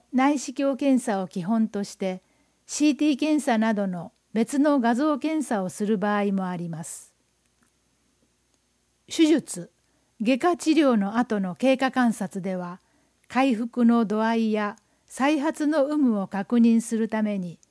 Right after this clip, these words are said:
定期的に通院して検査を受けます。頻度は状況により異なりますが、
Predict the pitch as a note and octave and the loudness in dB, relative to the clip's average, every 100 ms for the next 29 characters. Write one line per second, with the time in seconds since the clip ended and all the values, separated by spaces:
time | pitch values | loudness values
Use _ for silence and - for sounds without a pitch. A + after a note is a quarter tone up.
0 | _ _ _ - C4+ D4 - C4+ C4 C4+ | _ _ _ -2 2 2 0 -2 -2 2
1 | A#3+ B3 A#3+ - A#3 B3 A#3+ A#3 A#3 - | 4 4 0 -2 0 2 2 2 0 -2
2 | A3+ C4+ D4 C4 G3+ F3+ F3 - F3+ E3+ | -2 2 2 2 -2 -6 -8 -8 -8 -8
3 | E3+ - - _ _ _ _ _ _ _ | -12 -16 -20 _ _ _ _ _ _ _
4 | _ _ _ _ _ _ _ - D#4+ D#4+ | _ _ _ _ _ _ _ -4 0 2
5 | A3+ G3+ F#3+ F#3 _ _ - G#3 C#4 C#4+ | 2 2 -2 -6 _ _ -6 0 2 2
6 | C#4+ C#4 C#4 B3+ B3+ B3 A#3+ A#3 B3+ A#3+ | 2 4 6 6 4 2 0 -2 2 2
7 | A#3+ A#3 A3+ - G3+ F3 F3 | 4 2 0 -4 -8 -8 -12